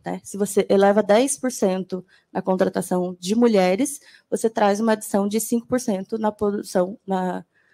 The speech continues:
na produtividade mesmo dessas instituições.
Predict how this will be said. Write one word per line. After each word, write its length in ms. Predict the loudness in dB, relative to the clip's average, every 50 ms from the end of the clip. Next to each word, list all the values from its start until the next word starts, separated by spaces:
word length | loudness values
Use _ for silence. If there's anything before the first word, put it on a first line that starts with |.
| _ _ _ _ _ _
na 140 | -4 -2 2
produtividade 760 | 4 4 4 4 2 2 0 -2 0 2 2 2 2 0 -2
mesmo 300 | -2 -2 -2 -4 -4 -2
dessas 320 | -2 -2 -2 -4 -6 -8
instituições. 880 | -8 -8 -8 -8 -8 -6 -6 -6 -4 -4 -4 -4 -6 -8 -12 -18 -20